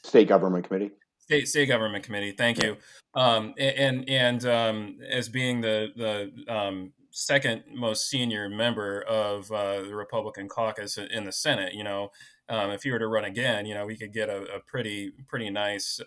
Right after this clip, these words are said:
Speaker 2: um, you know, committee assignment and, and maybe, you know, uh, some sort of leadership position. Um, so I guess it, it, it puzzled me a little bit as to why he would kinda give up that, that power and influence to run for, um,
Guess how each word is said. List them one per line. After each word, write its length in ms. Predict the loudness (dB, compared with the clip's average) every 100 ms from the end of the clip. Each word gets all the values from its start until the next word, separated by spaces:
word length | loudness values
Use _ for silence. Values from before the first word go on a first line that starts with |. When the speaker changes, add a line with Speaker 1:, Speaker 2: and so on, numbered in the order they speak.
| -4
Speaker 2:
um, 380 | -4 -4 -6 -12 _
you 120 | -10
know, 140 | -8 -8
committee 380 | -6 -4 -2
assignment 640 | -2 -2 -2 -2 -4 -8 -8
and, 260 | -8 -8 -10
and 160 | -10
maybe, 380 | -8 -8 -8 -10 -12
you 80 | -14
know, 180 | -10 -10 -14
uh, 480 | -20 _ _ -14 -14 -14 _
some 260 | -10 -10
sort 160 | -8 -8
of 140 | -6
leadership 460 | -2 0 0 -4 -6 _ _
position. 600 | -10 -2 -2 -2 -6 -10 -18 -20 _ _ -4
Um, 420 | 0 2 0 -6 _ _ _
so 120 | -6 0
I 60 |
guess 140 | 2 0
it, 140 | -4
it, 140 | -6 -4
it 160 | -6
puzzled 260 | -2 -2 0
me 100 | 0
a 60 | 0
little 200 | -2 0
bit 180 | -2
as 120 | -2 -6
to 80 | -6
why 540 | 0 2 2 0 -4 -14
he 160 | -12 -8
would 140 | -6
kinda 220 | -4 -2
give 160 | -2 -2
up 200 | -4 -4
that, 280 | -2 -2 -4 -8
that 240 | -8 -8
power 300 | -4 -2 -2
and 100 | -2
influence 520 | -6 -6 -8 -8 -10
to 320 | -10 -8 -8 -10
run 240 | -4 -4 -4
for, 560 | -8 -8 -4 -4 -6 -6
um, 320 | -2 -2 -4